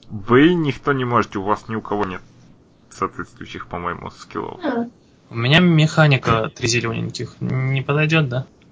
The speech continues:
Speaker 1: Нет, это именно ж-, лучше, если есть
Speaker 3: Желтенькие.
Speaker 1: именно очки. Да.
Speaker 3: Ага. А survival тоже не подойдёт, да?
Speaker 1: Нет.
Speaker 3: Жалко.
Speaker 1: Надо будет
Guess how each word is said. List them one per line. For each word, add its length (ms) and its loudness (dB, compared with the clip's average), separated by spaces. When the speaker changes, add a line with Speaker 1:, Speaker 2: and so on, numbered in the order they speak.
Speaker 1:
Нет, 400 0
это 320 2
именно 680 -2
ж-, 180 -14
лучше, 380 -4
если 320 -2
есть 140 -2
Speaker 3:
Желтенькие. 300 -6
Speaker 1:
именно 340 -4
очки. 400 -8
Да. 220 -8
Speaker 3:
Ага. 280 -8
А 80 0
survival 580 6
тоже 300 6
не 60 2
подойдёт, 540 0
да? 160 -4
Speaker 1:
Нет. 280 -8
Speaker 3:
Жалко. 360 -8
Speaker 1:
Надо 240 -8
будет 260 -8